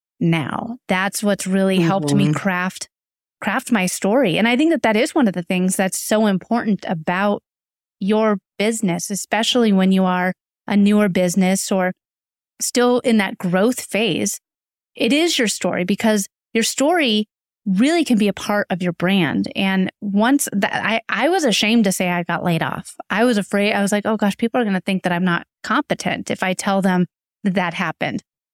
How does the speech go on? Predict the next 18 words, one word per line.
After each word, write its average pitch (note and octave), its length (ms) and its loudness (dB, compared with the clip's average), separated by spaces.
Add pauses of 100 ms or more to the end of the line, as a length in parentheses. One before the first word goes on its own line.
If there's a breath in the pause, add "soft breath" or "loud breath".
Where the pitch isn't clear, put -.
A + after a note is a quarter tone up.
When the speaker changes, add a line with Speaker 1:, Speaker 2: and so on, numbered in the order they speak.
(320)
Speaker 1:
But B3+ 180 2 (340)
Speaker 2:
Right. E3 260 2
Speaker 1:
it's D3 120 2
not C4+ 140 2
like B3 220 0
I G#3 100 2
was, F#3 320 0
I G3+ 100 -4
was F3 220 -4
fired G3+ 400 -2
for F#3+ 100 0
sleeping A#3+ 320 0
on G#3+ 140 2
the F3 80 2
job. A3 340 2
I G#3 60 4
mean, G#3 260 4
the G3+ 180 0